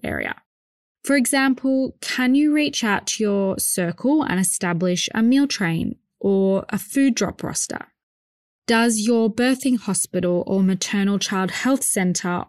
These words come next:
offer outpatient breastfeeding support?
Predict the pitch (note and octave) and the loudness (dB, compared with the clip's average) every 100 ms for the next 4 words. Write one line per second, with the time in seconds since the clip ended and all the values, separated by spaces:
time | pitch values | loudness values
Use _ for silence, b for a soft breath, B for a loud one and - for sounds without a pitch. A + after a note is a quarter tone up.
0 | - G3 - F#3+ F3+ F3+ - _ _ G3+ | -4 -4 -2 0 0 -2 -8 _ _ -2
1 | G#3+ - - G3+ - G3+ F#3 - A#3 - | -2 -4 -4 -2 0 0 -2 0 -2 0
2 | G#3 F#3 F3 - - - - | 0 0 0 -2 -6 -8 -10